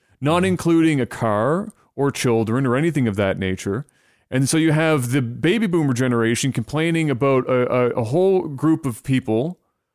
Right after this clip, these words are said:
Speaker 1: who aren't apparently just doing what they did, which was, you know, "I worked a summer job and, uh,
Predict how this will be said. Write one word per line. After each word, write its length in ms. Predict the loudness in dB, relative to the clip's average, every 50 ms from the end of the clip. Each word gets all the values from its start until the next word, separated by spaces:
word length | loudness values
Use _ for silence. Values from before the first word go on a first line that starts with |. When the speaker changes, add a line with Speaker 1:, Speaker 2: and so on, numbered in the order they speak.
| _ _ _ _ _ _ _ _ _ _ _ _ _
Speaker 1:
who 120 | 0 0
aren't 240 | 2 2 0 0 -4
apparently 680 | -6 -4 -2 -2 0 0 -2 -2 0 0 2 2 0
just 280 | 0 0 0 0 0 2
doing 220 | 2 2 2 2
what 140 | 0 0 0
they 160 | 2 0 2 2
did, 260 | 2 2 2 0 0
which 240 | -2 -2 -2 0 0
was, 240 | 2 2 2 2
you 60 | 0 0
know, 240 | 2 2 2 0
"I 200 | 0 0 2 2 2
worked 340 | 2 2 2 2 0 0 0
a 100 | 0 0
summer 440 | 0 0 -2 0 0 0 0 0
job 600 | 0 2 2 2 2 2 0 -2 -2 -6 -6 -4
and, 240 | -2 0 0 0 0
uh, 380 | 0 2 2 2 2 2 0